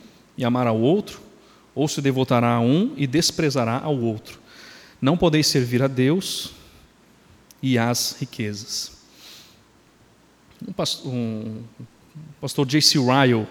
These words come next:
né, ele disse uma vez o seguinte, que riqueza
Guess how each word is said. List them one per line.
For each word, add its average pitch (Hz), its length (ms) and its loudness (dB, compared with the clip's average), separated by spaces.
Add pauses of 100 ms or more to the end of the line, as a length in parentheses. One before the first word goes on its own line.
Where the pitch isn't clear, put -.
né, 127 120 -6
ele 139 100 -4
disse 139 280 -2
uma 131 120 2
vez 127 220 2
o - 20 0
seguinte, 120 420 2
que - 200 -10 (420)
riqueza 175 840 2